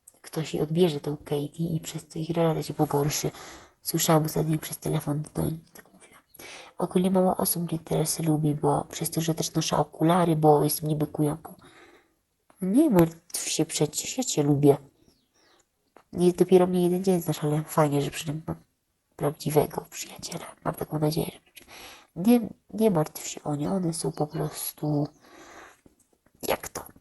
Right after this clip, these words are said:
Nie, w sensie jak Katie jest taka jak piękne drzewo, po prostu długo rosnące, jak kwiat rozjaśniający, po prostu Katie jest jak tęcza, nawet była piękniejsza od nieba, zachodu słońca, a... ale ja też bardzo lubię Bertę, tylko że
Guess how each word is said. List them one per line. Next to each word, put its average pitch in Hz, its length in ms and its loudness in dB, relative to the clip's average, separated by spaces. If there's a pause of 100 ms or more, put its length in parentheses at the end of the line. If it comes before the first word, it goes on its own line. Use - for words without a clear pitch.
(140)
Nie, 220 200 0
w - 40 -4
sensie 208 260 2
jak 214 120 -2
Katie 220 420 -4
jest - 180 -4
taka 214 460 -2
jak 208 220 -4
piękne 208 440 -6
drzewo, 202 380 4
po 170 120 4
prostu 170 340 -2
długo 165 440 2
rosnące, 160 1040 0 (560)
jak 165 140 -10
kwiat - 520 2
rozjaśniający, 156 1000 0
po 156 100 0
prostu - 380 -6
Katie 170 320 -2
jest 180 140 -2
jak - 140 -4
tęcza, 175 460 -2
nawet 160 220 -2
była 170 140 -2
piękniejsza 175 680 -4
od - 200 -16
nieba, 175 340 0
zachodu 170 380 -4
słońca, 190 560 -4
a... 156 160 -4 (680)
ale 156 240 -2 (480)
ja 202 120 4
też 233 160 2
bardzo 196 300 2
lubię 170 300 -2
Bertę, 170 340 -4
tylko 175 220 -6
że 175 220 4